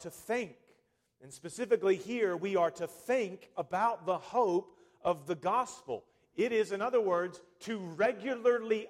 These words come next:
occupy our thoughts.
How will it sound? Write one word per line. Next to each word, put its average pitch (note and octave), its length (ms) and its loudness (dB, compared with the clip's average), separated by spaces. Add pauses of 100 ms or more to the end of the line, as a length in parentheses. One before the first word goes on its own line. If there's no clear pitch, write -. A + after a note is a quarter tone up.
occupy F#3 1040 0 (100)
our D#3+ 280 0 (180)
thoughts. - 720 -4